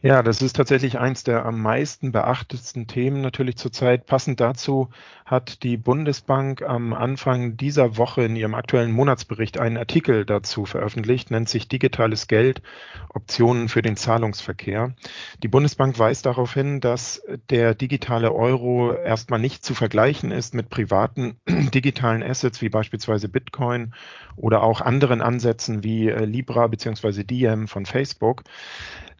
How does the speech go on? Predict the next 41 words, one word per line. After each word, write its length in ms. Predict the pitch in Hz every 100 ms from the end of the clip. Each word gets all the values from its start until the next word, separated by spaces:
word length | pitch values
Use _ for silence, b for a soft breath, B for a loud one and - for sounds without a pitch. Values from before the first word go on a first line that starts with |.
| -
Aber 380 | - 113 117 120
der 220 | 120 113
digitale 500 | 110 120 120 127 113
Euro 400 | 113 127 127 120
ist, 400 | - 123 - -
ähm, 220 | 117 113
eine 240 | 107 117 107
weitere 380 | 110 131 117 110
Form 420 | - 135 143 123
des 160 | 110
Zentralbankgeldes. 1300 | - 113 - 110 127 110 101 101 95 90 85 87 -
Also 220 | 85 101 104
neben 340 | 113 120 107
Bargeld 580 | 92 113 123 120 123 113
und 140 | 104
Guthaben 460 | - 120 120 107 107
bei 140 | 107
der 160 | 104 104
E 60 |
Z 200 | 104 104
B 180 | - 135
sozusagen 540 | 117 113 117 104 104 101
einfach 300 | 110 110 -
eine 180 | 101
digitale 540 | 98 123 123 - 104 104
Form 260 | 117 107
von 180 | 101 107
Zentralbankgeld, 920 | - 98 - 107 113 110 104 107 104 B B B B B -
das 160 | 110 -
zur 140 | 107
Verfügung 360 | 107 135 139 139
gestellt 440 | 127 - 123 120
wird, 200 | 123 120
das 160 | 101 -
sicherlich 480 | 135 139 131 123
auch 220 | - 120 -
Bargeld 600 | 110 113 127 123 120 117
in 260 | 117 104
Teilen 580 | - 117 127 151 139 120
ersetzen 540 | 113 104 110 - 151
kann, 380 | 143 143 151 180